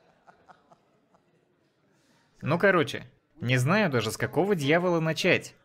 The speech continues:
Всевышний Аллах же создал человека,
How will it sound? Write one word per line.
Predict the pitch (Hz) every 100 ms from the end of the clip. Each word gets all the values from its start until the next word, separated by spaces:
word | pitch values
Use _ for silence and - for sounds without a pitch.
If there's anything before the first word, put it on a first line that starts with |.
| _ _ _ _ _ _ _ _ _ _
Всевышний | - - 135 214 - 180
Аллах | 175 185 123
же | 101 98
создал | - 151 170 147 135
человека, | 120 - 110 98 117 202 190